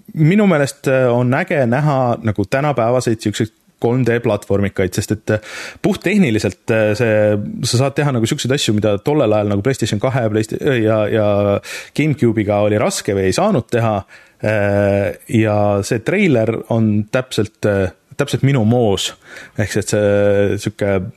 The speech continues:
lõbus, äh, värviline, äh, loodetavasti mitte liiga lihtne, äh, ja,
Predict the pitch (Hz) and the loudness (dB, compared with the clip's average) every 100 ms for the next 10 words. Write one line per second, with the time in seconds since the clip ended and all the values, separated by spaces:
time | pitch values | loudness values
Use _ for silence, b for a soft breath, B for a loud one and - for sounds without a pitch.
0 | - - 185 170 131 - 120 117 107 147 | -6 -2 0 0 -2 -2 -2 0 0 0
1 | 127 110 107 107 104 101 B B B - | 0 0 0 0 -2 -4 B B B -4
2 | 107 113 131 - 107 117 120 - 107 104 | 0 0 0 0 -2 0 -2 0 0 2
3 | 117 180 113 107 113 - 101 101 92 - | 2 0 0 0 -2 -2 -2 -2 -6 -6
4 | 110 104 101 101 101 98 98 - 104 101 | -2 0 0 0 0 0 -2 -2 -2 0